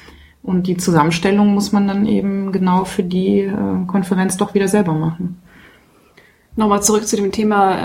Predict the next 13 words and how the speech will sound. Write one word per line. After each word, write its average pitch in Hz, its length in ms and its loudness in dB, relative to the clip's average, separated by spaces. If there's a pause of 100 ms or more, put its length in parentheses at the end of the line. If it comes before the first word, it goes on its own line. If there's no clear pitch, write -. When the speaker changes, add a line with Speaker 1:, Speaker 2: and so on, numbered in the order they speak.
Speaker 2:
ähm, 185 440 -2
ob - 200 -6
man 180 500 2
selbst 190 280 -2
erarbeitete 190 420 -2
Glossare 196 480 2
mit - 400 -4
Kollegen 208 440 2
teilt, 175 480 -2
unentgeltlich, 185 760 -2
Speaker 1:
Mhm. 185 60 -4
Speaker 2:
ne? 196 100 -6 (540)
Ähm, 202 420 0